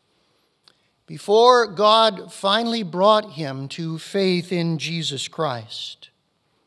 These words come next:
And he said one of the reasons why he rejected the possibility of a God was all the injustice in the world. But then Lewis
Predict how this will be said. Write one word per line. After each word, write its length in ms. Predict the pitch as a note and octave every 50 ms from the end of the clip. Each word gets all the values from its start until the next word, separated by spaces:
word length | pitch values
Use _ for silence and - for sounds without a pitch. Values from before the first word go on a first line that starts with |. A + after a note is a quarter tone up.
| _ _ _ _ _ _ _ _ _ _ _ _ _ _ _ _ _ _ _ _ _ -
And 120 | - G#3+ A#3+
he 100 | B3+ A3
said 300 | - D#4+ D#4+ D#4 C#4+ B3+
one 180 | A#3 B3+ C#4
of 60 | D#4+
the 80 | E4 E4
reasons 720 | D4+ C#4 D4 D4+ D4 C#4+ A#3+ F3 E3+ F3+ E3+ F3 F3 D3
why 360 | D#3+ F3+ A3 A#3 B3+ C4+ C#4 B3+
he 200 | A3 G3+ A3+ A#3
rejected 1080 | G3+ G3 G#3 F#3 D#3 D3+ F#3+ A#3 C#4 C#4 C4 - - F3+ E3 D3 D3+ D#3+ E3 D#3 D#3
the 100 | D#3 F3
possibility 800 | E3 - G3+ G#3 G#3+ G#3 - G#3 F3+ E3 A3 B3+ B3+ A#3 G#3 F#3+
of 100 | F3+ E3
a 60 | F3+
God 640 | E3+ D#3+ G3+ A3+ B3 A3+ F3+ D#3+ E3 E3 E3+ F3 E3+
was 580 | E3+ F3+ F#3+ F#3+ G3+ F#3+ E3 E3+ F3 F3+ E3
all 260 | E3+ F3 G3 A3 C4 C4+
the 140 | C4 B3+
injustice 680 | B3 A#3 G#3 E3 A3 B3+ C4 A3 - - G#3 F#3 - G#3+
in 120 | G3 F#3+
the 60 | G3
world. 560 | G3 G#3 G#3+ B3 C4+ A#3+ F#3 C3+ C#3 D3 - - _ _ _ _ _ _ _ _ _ _ _ _ _ _ _ _ _ _ _ _ - _ _ _ _ _
But 140 | - F#3 -
then 180 | A#3 C4 D4+ C#4+
Lewis 1080 | B3+ A#3+ C#4 D4 A#3+ F#3 F#3 F#3+ - - - - - - - - - - - - -